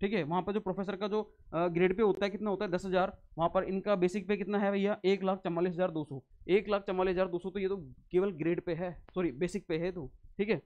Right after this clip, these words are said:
और professor के उसके बाद क्या लगता है, एचईजी scale लगता है,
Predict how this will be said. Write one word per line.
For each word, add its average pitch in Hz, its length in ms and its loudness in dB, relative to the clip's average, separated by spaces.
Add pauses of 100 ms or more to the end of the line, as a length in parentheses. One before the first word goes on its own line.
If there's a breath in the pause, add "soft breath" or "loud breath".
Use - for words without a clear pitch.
(1040)
और 226 140 4
professor 226 360 0
के - 140 -4
उसके 233 200 -2
बाद 202 180 8
क्या 220 160 0
लगता 208 200 0
है, 220 140 4
एचईजी 202 320 0
scale 214 220 0
लगता 208 240 -2
है, 214 180 0